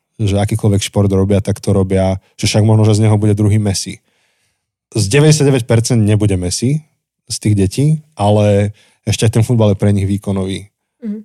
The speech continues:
Speaker 1: Ja som miloval futbal ako dieťa, ale keď ma bavil, vieš, keď som sa išiel si zakopať von, a, tak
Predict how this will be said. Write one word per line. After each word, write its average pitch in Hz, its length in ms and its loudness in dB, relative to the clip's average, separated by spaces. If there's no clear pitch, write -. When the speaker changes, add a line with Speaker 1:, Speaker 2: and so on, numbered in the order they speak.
Speaker 1:
Ja 117 320 2
som 104 240 -4
miloval 117 520 2
futbal 98 380 -2
ako 92 160 -6
dieťa, 95 340 -2
ale 95 460 0
keď - 160 -4
ma 101 100 2
bavil, 120 420 4
vieš, 104 220 2
keď 107 100 -6
som 107 120 -4
sa - 100 0
išiel 110 220 0
si 107 100 -4
zakopať 101 400 -2
von, 98 380 -2
a, 92 120 -2
tak - 300 -6